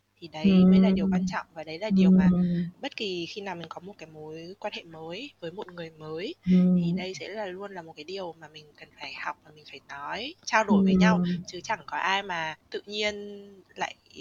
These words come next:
Speaker 1: ờ, có kỹ năng tốt hay là
Speaker 2: Yeah.
Speaker 1: thế nào cả. Ừm, tức
Speaker 2: Yeah.
Speaker 1: là mọi người thì hay nghĩ là giống như Linh nói thì là rất là đúng, đấy là cũng phù hợp với chị. Đấy là mình quan hệ trước này thì mình sẽ, kiểu, hiểu được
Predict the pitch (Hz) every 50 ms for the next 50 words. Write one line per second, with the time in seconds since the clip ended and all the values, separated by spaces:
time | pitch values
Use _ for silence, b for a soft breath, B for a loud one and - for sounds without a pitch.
0 | 156 156 151 147 147 143 143 143 143 - _ - - 151 - - - - - 240
1 | 240 233 _ - 262 285 330 359 _ _ _ _ _ _ - - 220 214 202 202
2 | 208 208 196 185 180 175 170 202 220 226 180 - - 151 143 - b b b b
3 | b b _ - 196 180 165 190 180 175 175 175 170 180 175 170 - 220 185 175
4 | 175 165 180 196 - 190 196 180 175 175 175 170 - 220 220 226 233 220 - 262
5 | 277 247 202 - _ _ _ _ - 180 185 180 196 220 233 240 247 240 240 240
6 | 220 190 170 165 170 180 208 - 247 214 185 b b b b b - 175 165 170
7 | 214 247 269 233 170 175 165 180 214 285 - 185 175 180 208 220 202 190 175 175
8 | 170 _ - - 220 240 - 285 220 - 165 165 - - - _ _ B B B
9 | B B B B - 170 175 196 214 208 196 175 170 165 165 165 165 - _ _
10 | _ _ _ _ _ _ _ 185 190 180 180 175 - 208 202 226 214 - - -
11 | 254 262 285 330 _ - 190 170 165 - 175 175 170 165 165 160 160 - - -
12 | - 220 233 254 269 277 285 269 269 269 254 240 240 233 226 220 214 _ - 180
13 | 160 151 151 170 202 196 170 147 147 156 165 156 147